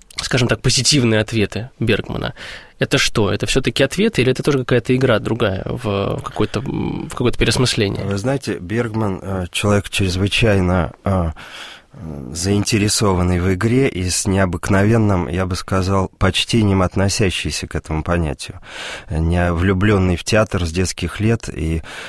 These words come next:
Speaker 2: через всё его творчество проходящее обращение к игре снов Стринберга,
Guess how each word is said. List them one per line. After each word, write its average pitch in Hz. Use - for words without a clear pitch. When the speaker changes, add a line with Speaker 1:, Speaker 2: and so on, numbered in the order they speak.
Speaker 2:
через 90
всё -
его 90
творчество 85
проходящее 85
обращение 82
к -
игре 92
снов 87
Стринберга, 85